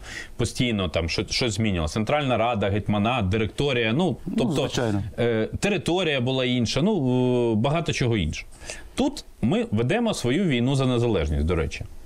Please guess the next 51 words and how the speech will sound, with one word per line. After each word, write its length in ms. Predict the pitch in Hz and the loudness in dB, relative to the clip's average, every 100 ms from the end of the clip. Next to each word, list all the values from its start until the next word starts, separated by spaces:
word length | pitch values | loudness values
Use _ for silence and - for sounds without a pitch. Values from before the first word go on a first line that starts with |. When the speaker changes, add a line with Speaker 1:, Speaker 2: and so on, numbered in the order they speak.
| - - | -16 -6
Speaker 1:
якщо 240 | - 92 117 | -4 0 0
хтось 240 | - 110 | 0 0
не 80 | 107 | 0
розуміє. 440 | 101 98 80 71 - - - - - - - - | 0 0 -2 -4 -8 -14 -18 -18 -16 -16 -16 -2
І 380 | 113 113 113 107 101 | 0 2 2 2 2
Speaker 2:
Хто 40 | 98 | 2
б 40 | |
це 80 | 294 | 2
міг 140 | 277 | 0
бути? 280 | 185 123 107 95 92 | 0 0 0 -2 -4
Хто 180 | - 202 | -2 -4
б 60 | - | 0
це 120 | 214 | 0
міг 120 | 160 | 0
не 100 | 170 | 0
розуміти, 440 | 151 135 123 80 - | 0 0 -2 -2 -6
цікаво? 440 | - - 76 78 - - - - - | -8 -6 -6 -6 -12 -16 -18 -18 -6
Speaker 1:
Е, 160 | 98 98 | -2 0
Speaker 2:
Хто 120 | 95 | 0
Speaker 1:
є 60 | 160 | 0
Speaker 2:
це? 40 | |
Speaker 1:
достатньо 360 | 202 - 220 220 | -2 -2 0 0
багато 320 | 196 196 202 | 0 0 0
людей, 220 | 208 202 | 0 2
які 200 | 139 - | 0 0
цього 220 | 110 123 110 | -2 0 2
не 120 | 113 | 2
розуміють. 360 | 113 151 151 | 2 2 2
Тут 140 | 131 151 | 0 0
немає 300 | 185 180 135 | 2 2 2
ніякого 360 | 123 117 120 | 0 0 0
політичного 500 | 110 117 117 113 113 | 0 0 0 0 0
підтексту. 480 | 104 113 - 78 - - 78 | 0 0 -2 -2 -6 -6 -4
Speaker 2:
А 120 | 101 | 0
Speaker 1:
У 20 | |
Speaker 2:
що 80 | 131 | 2
Speaker 1:
мене, 140 | 226 | 0
Speaker 2:
це 140 | - 101 | -2 0
Speaker 1:
у 100 | 143 | 2
мене, 200 | 202 220 | 2 0
Speaker 2:
тоді? 80 | 202 | 0
Speaker 1:
коли 160 | 214 | 0
буде 220 | 190 202 | 2 2
політичний 460 | 190 196 185 208 196 | 2 0 0 0 0
підтекст, 380 | 196 190 175 - | 0 -2 -2 0
я 80 | 180 | 0
скажу, 320 | 185 120 95 | 0 2 2
я 300 | 101 120 127 | 2 2 0
скажу, 240 | 110 120 | 0 0
даю 240 | 104 135 247 | 2 2 2
маячок. 580 | 277 277 - 127 98 | 0 0 0 0 -2